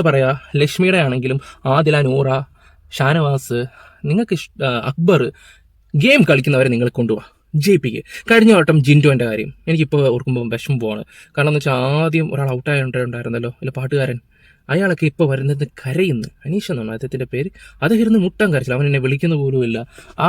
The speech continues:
ഒരു ഇന്റർവ്യൂ ഒക്കെ കാണുമ്പോഴേ അദ്ദേഹമൊക്കെ, ഞാനൊരു കാര്യം പറയാം, കഴിഞ്ഞ വട്ടത്തിൽ ആ ഫസ്റ്റ് വീക്ക് പോയ വ്യക്തിയുടെ പേര് ഈ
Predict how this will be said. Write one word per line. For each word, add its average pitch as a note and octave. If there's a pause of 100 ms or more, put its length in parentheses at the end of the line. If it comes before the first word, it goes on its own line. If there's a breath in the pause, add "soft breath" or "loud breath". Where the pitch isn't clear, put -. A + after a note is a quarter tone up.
(140)
ഒരു F3+
ഇന്റർവ്യൂ F#3+
ഒക്കെ F3
കാണുമ്പോഴേ D3+ (180)
അദ്ദേഹമൊക്കെ, F#3 (320 loud breath)
ഞാനൊരു E3+
കാര്യം F3+
പറയാം, D3+
കഴിഞ്ഞ C#3+
വട്ടത്തിൽ E3
ആ -
ഫസ്റ്റ് C#3+
വീക്ക് D#3+
പോയ D#3+
വ്യക്തിയുടെ D#3+
പേര് D3 (180)
ഈ F3+